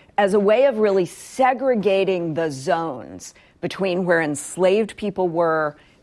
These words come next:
and where students and faculty were. So there, there were kind of enslaved zones and free zones. The reason they are serpentine,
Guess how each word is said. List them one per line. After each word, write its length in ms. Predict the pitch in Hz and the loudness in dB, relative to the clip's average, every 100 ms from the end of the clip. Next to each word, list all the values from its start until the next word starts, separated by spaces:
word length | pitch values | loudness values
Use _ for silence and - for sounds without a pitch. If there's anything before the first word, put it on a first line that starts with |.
| _ 190 | _ 0
and 520 | 175 170 165 160 147 _ _ - | 2 2 0 -2 -6 _ _ -4
where 640 | 170 175 170 165 156 143 _ _ _ | 2 4 4 4 0 -2 _ _ _
students 640 | - - 208 180 175 151 165 | -16 -2 -2 0 -2 -4 -6
and 180 | 165 | -6
faculty 800 | - 151 - 143 135 - 127 123 _ - | -2 -2 -2 -10 -12 -12 -12 -14 _ -6
were. 400 | 135 131 117 - | -2 -2 -4 -12
So 200 | - 160 | -6 -4
there, 220 | 156 160 - | 0 -2 -2
there 180 | 170 151 | -2 -2
were 120 | 147 | -2
kind 260 | - 156 | -4 -4
of 140 | 151 156 | -2 -2
enslaved 600 | 151 - 175 180 175 156 | -4 -4 2 4 4 0
zones 480 | 165 156 151 147 147 | -2 -4 -2 -4 -6
and 200 | 143 127 | -8 -10
free 300 | - 156 143 | -6 -4 -4
zones. 560 | - 151 - 95 - - - - - - | -6 -8 -10 -14 -16 -20 -20 -20 -16 2
The 120 | 214 | 2
reason 800 | 185 196 262 330 320 294 247 226 | 4 4 6 4 4 4 2 4
they 180 | 196 185 | 4 4
are 200 | 170 165 | 2 0
serpentine, 1120 | - - 285 220 151 139 - 123 117 120 | -6 -2 -2 -2 -6 -8 -10 -10 -10 -12